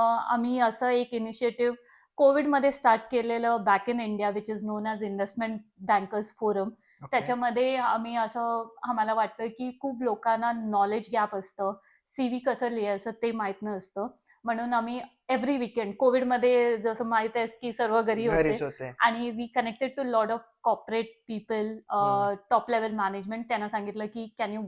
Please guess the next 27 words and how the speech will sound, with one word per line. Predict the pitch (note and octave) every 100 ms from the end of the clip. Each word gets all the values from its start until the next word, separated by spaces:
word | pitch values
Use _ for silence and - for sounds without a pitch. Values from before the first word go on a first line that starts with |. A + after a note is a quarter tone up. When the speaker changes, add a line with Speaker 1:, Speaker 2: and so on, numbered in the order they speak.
| G#3
Speaker 1:
guide | G3 G3+
us?" | F#3 - _ _ _
आणि | A3+ A3 A3+
आम्ही | G#3+ G#3+ A3
प्रॉडक्टवरती | A3 - A#3+ G#3+ A3 - A3+ G#3+ G#3 A3+
ट्रेनिंग | A3+ G#3+ G#3 G#3
करत | G#3 G3 F#3+
होतो, | G3+ F#3+ F#3+ G3 G3 _ _ -
LinkedIn-वरती, | A#3 A3+ A3+ A#3 A3+ G#3+ - A3+
अ, | G#3+ G#3+ G#3 G3
सीव्ही | - A3+ A3
कसं | A3+ G#3+ A3
लिहायचं, | G#3 G3+ G3 G3 G#3+ G#3 G#3+
LinkedIn-वरती | A3+ A#3 A#3+ A#3 G#3+ A3
पिक्चर्स. | A3 A#3 - G#3 G3+ _ - -
मी | C4+
खूप | D4+ C4+
लोकांना | C4+ B3 B3+
पाहिलंय, | B3+ - A3 A3+ A#3
की | A#3
LinkedIn-वरती | B3 G#3+ A3 A#3 A#3 G#3+ A#3+
ते, | A#3 - A#3 A3+ - - _ _ _
अ, | G#3+
ट्रॅकचा | A3+ A3+ C4+ A3+ A3 - A#3 A3+
फोटो, | A3 G#3+ A3 G#3+
नाहीतर | G#3+ A3 G#3 A3+
काय | G#3+ A3+